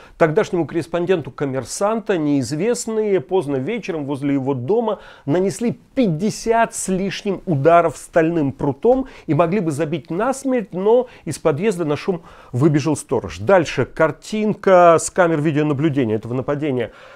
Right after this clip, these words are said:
публикуется в интернете. Кашину делают несколько операций. Гневно реагирует, э, президент Медведев. Тогдашний глава М В Д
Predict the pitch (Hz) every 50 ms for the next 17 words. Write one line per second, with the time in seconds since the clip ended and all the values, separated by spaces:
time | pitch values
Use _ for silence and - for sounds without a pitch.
0 | - - - - 156 156 170 151 - 170 151 - - 156 127 113 143 139 123 -
1 | 160 151 170 202 240 277 254 - 208 - - 208 180 - - 147 143 139 123 151
2 | 156 139 139 131 - 151 151 143 - - 147 131 - - 147 143 147 165 175 185
3 | 226 269 269 262 - - - 240 233 214 190 - - - - - 107 131 170 220
4 | 240 220 180 123 135 147 139 131 143 147 143 139 120 120 156 165 143 131 131 135
5 | 123 120 110 - - - 135 135 131 127 123 117 - - 123 127 107 131 120 147
6 | 143 131 113 - - 127 135 127 131 151 220 254 269 226 240 226 - _ - -
7 | - - - - _ - 160 160 147 151 196 185 165 - - 165 156 151 147 143
8 | 139 135 127 - - - 143 120 151 151 156 147 143 156 139 131 135 123 104 127
9 | 143 123 110 147 143 131 131 120